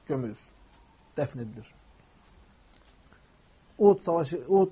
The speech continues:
Savaşı'nda şehit olanlarla alakalı Aleyhisselatü Vesselam diyor ki,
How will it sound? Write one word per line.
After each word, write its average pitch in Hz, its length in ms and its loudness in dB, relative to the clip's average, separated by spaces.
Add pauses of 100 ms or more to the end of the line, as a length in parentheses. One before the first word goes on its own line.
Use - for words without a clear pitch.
Savaşı'nda 165 400 -6
şehit 170 220 -4
olanlarla 165 360 -2
alakalı 135 340 -6
Aleyhisselatü 147 420 -8
Vesselam 135 320 -10
diyor 185 160 0
ki, 196 240 2